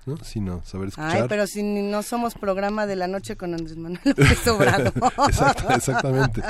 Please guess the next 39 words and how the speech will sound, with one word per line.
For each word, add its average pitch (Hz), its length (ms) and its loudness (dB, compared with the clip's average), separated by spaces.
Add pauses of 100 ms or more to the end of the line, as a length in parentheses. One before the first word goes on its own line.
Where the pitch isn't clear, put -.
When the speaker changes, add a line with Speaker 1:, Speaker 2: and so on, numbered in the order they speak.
(500)
Speaker 1:
Hay 135 140 -2
que 139 100 0
saber 127 220 0
escuchar. 104 400 -4
Yo 95 120 -6
creo 104 100 -4
que - 100 -10
el, 90 260 -10
el 90 80 -12
compromiso 104 520 -4 (160)
que - 100 -8
tenemos 98 340 -4
nosotros 95 280 -10
como 90 200 -6
comunicadores 82 600 -6
con 87 160 -6
la 73 80 -8
pluralidad 80 580 -8 (640)
es - 300 -10
algo 92 180 -8
que 87 100 -10
debemos 82 260 -6
de 78 100 -8
defender, 76 420 -8 (100)
¿no? 113 140 -10
Comprometerse 107 640 -6
es, - 320 -14 (460)
es - 80 -10
eso, 95 160 -8 (160)
el 95 280 -4
nuestro 101 280 -4
es - 100 -12
eso. - 240 -8 (220)
Speaker 2:
Los 123 140 -6
Speaker 1:
De 110 80 -2
nuestros 117 340 0
Speaker 2:
comunicadores. 113 320 0
Speaker 1:
entrevistados 123 720 2
y 95 200 -4